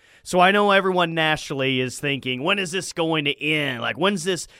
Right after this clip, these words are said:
dominant run for O U going to end?" Well, here's some bad, bad news for all the haters out there. O U's got a crop of newcomers and freshmen that look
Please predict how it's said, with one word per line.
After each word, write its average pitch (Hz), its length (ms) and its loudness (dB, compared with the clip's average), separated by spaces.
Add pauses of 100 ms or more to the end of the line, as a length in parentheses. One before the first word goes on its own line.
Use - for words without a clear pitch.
(180)
dominant 175 480 6
run 165 300 4
for 147 220 0
O 165 100 4
U 151 220 -2
going 143 320 -2
to 131 120 -8
end?" 110 380 -4
Well, 175 380 4 (560)
here's 180 260 4
some 120 220 -2
bad, 170 1000 6
bad 139 320 4
news 120 320 -4
for 123 160 0
all 123 120 4
the 117 120 -2
haters 104 400 -6
out 92 220 -8
there. 87 280 -10 (720)
O 165 200 6
U's 175 380 0
got 151 340 4
a 123 160 -2
crop 147 380 0
of 107 160 -4
newcomers 160 720 0
and 117 140 -6
freshmen 160 520 0
that 143 160 -2
look 127 300 -2